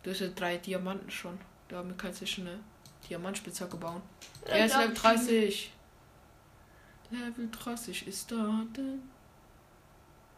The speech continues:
Speaker 1: Ey, es blubbert einfach die ganze Zeit.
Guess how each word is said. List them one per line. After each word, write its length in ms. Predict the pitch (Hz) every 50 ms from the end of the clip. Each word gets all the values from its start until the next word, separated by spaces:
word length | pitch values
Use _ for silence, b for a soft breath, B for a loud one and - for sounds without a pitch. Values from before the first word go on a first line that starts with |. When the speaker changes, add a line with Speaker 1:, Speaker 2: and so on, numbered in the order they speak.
| - - - - - - - - - - - - - - - - - - - - - - - - - - - - - - - - - - - - - - -
Speaker 1:
Ey, 240 | 175 180 190 180
es 220 | - 165 180 180 -
blubbert 340 | - 196 214 214 220 208 180
einfach 300 | 120 151 190 185 180 175
die 80 | 175
ganze 360 | - 190 190 196 214 - 190
Zeit. 460 | 175 - - 190 180 175 180 180 175